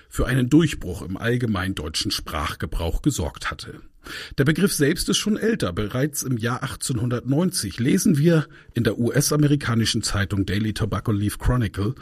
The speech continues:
von Too Much Fake News. Der Artikel mit besagter Überschrift handelt von der massenhaften Flucht und Landaufgabe zahlreicher Siedler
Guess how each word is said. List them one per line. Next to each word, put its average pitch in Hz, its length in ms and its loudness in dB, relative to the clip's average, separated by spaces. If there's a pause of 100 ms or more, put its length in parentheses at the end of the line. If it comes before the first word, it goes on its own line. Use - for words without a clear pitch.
(180)
von 190 480 4 (380)
Too 170 260 4
Much - 500 -2
Fake - 340 -2
News. - 560 -8 (360)
Der - 100 -10
Artikel - 360 2
mit 123 180 0
besagter 95 400 2
Überschrift 151 560 2 (400)
handelt 143 340 0
von 127 160 -2
der 113 140 -2
massenhaften 131 680 -2
Flucht - 440 -4
und 156 180 4
Landaufgabe 98 880 -2
zahlreicher 98 640 -2
Siedler 98 440 -2